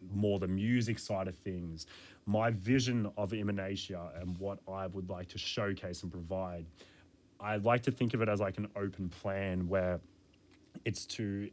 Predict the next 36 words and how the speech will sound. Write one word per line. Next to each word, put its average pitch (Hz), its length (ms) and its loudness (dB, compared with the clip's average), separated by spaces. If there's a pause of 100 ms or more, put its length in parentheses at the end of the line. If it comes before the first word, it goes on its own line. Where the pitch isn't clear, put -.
(100)
it's 101 160 -4
a 104 200 4
platform 120 600 0
to 107 100 -4
showcase, 92 880 -4
like, 92 380 -6 (520)
various 110 600 2 (120)
genres 101 520 0
and 95 120 2
styles 92 920 2 (840)
across 107 380 2
the 98 180 2
electronic 110 640 2
universe 95 720 4
and 92 280 -2 (460)
really 113 380 6
just 95 220 0
put 135 200 0
them 117 220 2
out 127 280 6
there. 92 320 -2 (340)
And 113 180 2
now 110 420 4 (320)
I, 131 380 10
I'm 117 120 2
so 147 220 6
proud 123 320 10
of 98 160 2
each 131 240 2
release, 95 420 -2
like, 92 200 -4
and 98 340 -4
with, 104 240 -2 (140)
so, 98 280 -4
like, 90 200 -6
from, 87 360 -8